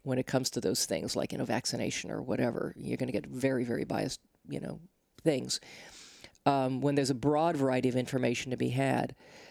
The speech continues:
But the more, I mean, I think the internet is, like, the greatest thing. It's, it's, it's given us the best odds of survival, actually, because of the mass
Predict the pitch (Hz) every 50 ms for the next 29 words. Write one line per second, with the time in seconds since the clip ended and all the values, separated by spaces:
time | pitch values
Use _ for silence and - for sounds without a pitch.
0 | - - _ - 139 139 147 143 - 160 147 151 160 170 180 180 175 170 165 139
1 | - _ _ _ _ _ _ _ _ - _ _ _ _ _ _ - 147 160 160
2 | - - 170 180 202 196 175 165 160 151 143 143 139 139 127 131 120 127 135 127
3 | 123 - 127 110 131 127 127 123 127 - - - 127 123 117 - 120 - - 123
4 | - - - 131 123 - - - - - 135 - - - - 135 143 151 139 147
5 | 131 127 - - - 117 - 131 123 - - 123 123 127 - 110 98 - - 120
6 | 113 117 113 127 123 - - - 123 123 123 - - - - - 127 - 123 -
7 | - - 135 127 - 127 113 - 117 110 104 - - - _ - - - - -
8 | - - - - _ - - - - - - - - 139 143 143 143 151 151 147
9 | 147 139 - -